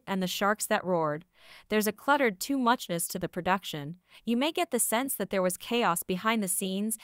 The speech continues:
and stuff that was staged and shot with the intention of having it play out full length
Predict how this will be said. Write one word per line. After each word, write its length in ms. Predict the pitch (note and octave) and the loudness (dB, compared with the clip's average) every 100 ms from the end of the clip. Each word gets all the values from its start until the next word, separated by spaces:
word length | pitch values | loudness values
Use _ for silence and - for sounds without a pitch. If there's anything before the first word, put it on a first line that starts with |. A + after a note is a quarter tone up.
| - | -6
and 140 | F#3 | -4
stuff 320 | F3+ - C#4 - | 0 2 2 0
that 140 | - | -2
was 100 | G3+ | -2
staged 480 | - G#3 A#3+ C4+ - | -2 0 0 -2 -4
and 160 | F#3+ | -6
shot 320 | F#3 B3 C4+ - | 0 6 6 6
with 140 | F#3 | -4
the 100 | F#3 | -2
intention 500 | F3 - B3 - A3 | -4 -4 -6 -2 -4
of 140 | D#3 | -4
having 320 | - G3 G#3 G#3 | 0 0 0 -2
it 140 | - | -4
play 260 | - G#3+ A3+ | -2 2 4
out 180 | F#3 | 2
full 320 | - - B3 B3+ | 0 0 2 2
length 320 | G3 G3 | -2 -4